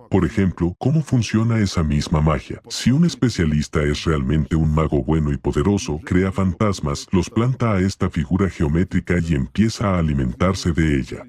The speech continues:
Es como si, por ejemplo, conectáramos nuestro cobertizo al contador de electricidad del vecino y lo utilizáramos, mientras que el vecino ni siquiera se enteraría.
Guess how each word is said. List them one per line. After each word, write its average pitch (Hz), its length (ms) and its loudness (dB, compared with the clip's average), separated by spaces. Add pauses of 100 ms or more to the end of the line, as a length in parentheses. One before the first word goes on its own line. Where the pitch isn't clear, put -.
Es 139 180 0
como 143 240 2
si, 98 180 -2
por 87 280 2
ejemplo, 85 500 0
conectáramos 117 800 0
nuestro 87 320 0
cobertizo 73 600 0
al 87 100 0
contador 78 500 0
de 82 80 -2
electricidad 76 680 -2
del 73 120 0
vecino 104 540 2
y 92 80 6
lo 82 120 4
utilizáramos, 71 960 0
mientras 78 440 2
que - 80 -4
el 71 140 0
vecino 113 440 0
ni 107 160 4
siquiera 113 480 0
se 95 140 -2
enteraría. 80 640 0